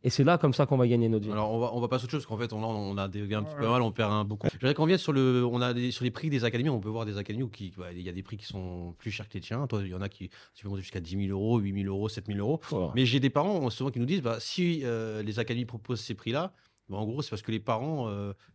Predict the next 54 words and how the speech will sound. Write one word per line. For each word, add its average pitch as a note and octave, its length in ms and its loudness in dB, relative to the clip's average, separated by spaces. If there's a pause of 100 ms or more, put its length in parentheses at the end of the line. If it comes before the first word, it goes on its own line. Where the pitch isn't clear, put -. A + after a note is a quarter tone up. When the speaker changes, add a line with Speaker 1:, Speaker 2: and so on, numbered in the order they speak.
Speaker 2:
euh, G2 420 -8
les G#2 80 -10
parents A#2 320 -4
peuvent B2+ 200 -4
payer C3 260 0
ce - 80 -6
prix-là, B2+ 240 0
en A2 60 0
fait, G2 180 -6
en F#2+ 60 -4
gros. F2+ 240 -8
Donc, G2+ 100 -8
c'est G#2+ 120 -4
pour G2 160 -8
ça C3+ 120 0
qu'en A2 140 -6
fait, B2 240 -6
euh, G#2+ 100 -4 (300)
les A#2+ 100 0
pa-, E3+ 100 -6
il D#3+ 40 8
y - 20 8
a D3+ 40 8
des D3+ 100 6
parents D#3 160 2
qui C#3+ 80 -6
comprenaient C3+ 300 0
pas E3 100 2
pourquoi C3+ 220 0
on C3 40 4
disait A#2 160 -2
que C3 60 -2
c'était - 160 -4
trop A#2+ 160 -2
cher. G2 180 -2 (180)
Parce - 100 -18
que - 80 -2
si - 100 -4
les A#2 100 2
parents A#2 200 2
peuvent G#2 220 -8
mettre A2 200 -4
le G#2+ 60 -4
prix, D#3+ 260 -6
pourquoi A#2+ 320 -6
vous A2 80 -4
dites G#2+ 140 -10
que A2 100 -6
c'est G#2+ 100 -8
trop G#2+ 160 -6
cher ? G2 200 -6 (320)
Donc, F#2 140 -16
en G2 80 -8
gros, A#2 280 -2